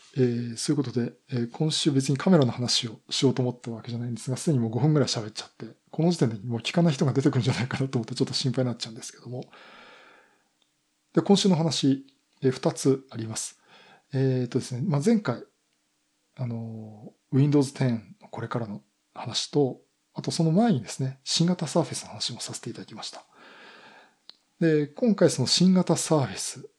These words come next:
の話をちょっとね、追加情報ということでお話ししたいと思います。で、あとこの新型サーフェスですね、サーフェスプロセブン、サーフェスラップトップスリー、サーフェスネオ、サーフェスデュオ、サーフェスプロXと、えー、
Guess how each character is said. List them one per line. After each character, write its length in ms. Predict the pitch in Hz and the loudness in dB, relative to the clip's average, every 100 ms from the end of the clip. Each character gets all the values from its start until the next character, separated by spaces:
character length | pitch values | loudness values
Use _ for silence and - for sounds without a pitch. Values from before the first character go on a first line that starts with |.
| - | -6
の 80 | 127 | -4
話 360 | 123 120 - | -2 -4 -6
を 40 | - | -6
ち 120 | - | -4
ょ 40 | |
っ 20 | |
と 120 | 175 113 | -4 -6
ね、 100 | 110 | -8
追 200 | - 139 | -2 2
加 120 | 139 | 2
情 160 | 139 139 | 2 0
報 160 | 113 | -2
と 120 | - | -16
い 40 | 131 | -18
う 20 | |
こ 100 | - | -4
と 80 | 156 | -2
で 80 | 135 | -2
お 20 | |
話 240 | 120 113 | -4 -6
し 20 | - | -6
し 40 | |
た 80 | - | -6
い 40 | |
と 120 | 95 104 | -12 -12
思 100 | 113 | -12
い 40 | |
ま 100 | 98 | -12
す。 180 | - _ - - - - _ | -12 _ -20 -20 -20 -20 _
で、 80 | 170 | 0
あ 80 | 208 | 2
と 100 | 208 | 2
こ 120 | 170 | 2
の 60 | 151 | 2
新 220 | - 226 | 4 4
型 220 | 247 247 | 4 0
サ 200 | - 254 | 0 2
ー 40 | |
フ 60 | 202 | 2
ェ 40 | |
ス 300 | 147 - 117 | 0 0 0
で 80 | 110 | -2
す 140 | - 147 | -4 -4
ね、 140 | 147 | -4
サ 220 | 135 156 | -2 0
ー 60 | 143 | 2
フ 60 | |
ェ 40 | 147 | 0
ス 140 | - | -4
プ 140 | - 139 | 2 4
ロ 80 | |
セ 180 | 135 156 | 4 4
ブ 80 | 127 | 2
ン、 100 | 110 | 0
サ 200 | - 131 | -4 -6
ー 20 | |
フ 60 | 120 | -4
ェ 20 | |
ス 140 | - 123 | -4 -4
ラ 80 | |
ッ 20 | 113 | -6
プ 160 | - | -6
ト 100 | - | -6
ッ 20 | |
プ 140 | 113 - | -6 -8
ス 140 | - | -2
リ 120 | 139 | 0
ー、 40 | 117 | 0
サ 200 | - 127 | -4 -6
ー 80 | 117 | -4
フ 80 | |
ェ 40 | 131 | -4
ス 400 | - 123 117 123 _ - - - - _ _ _ _ - | -4 -4 -4 -6 _ -20 -20 -20 -20 _ _ _ _ 2
ネ 120 | 127 | 2
オ、 160 | 110 - | 2 -6
サ 140 | 135 | -6
ー 40 | |
フ 80 | 117 | -4
ェ 40 | 113 | -6
ス 160 | 113 | -4
デ 100 | 117 | -2
ュ 80 | 117 | -4
オ、 80 | - - | -6 -10
サ 160 | - | -6
ー 20 | |
フ 60 | 123 | -4
ェ 40 | |
ス 80 | - | -4
プ 100 | - | 0
ロ 200 | 117 117 - | 0 0 -4
X 320 | 135 - - | -6 -6 -10
と、 80 | - _ - - - - | -14 _ -20 -20 -20 -10
え 280 | 117 113 | -8 -6
ー、 20 | 139 | -8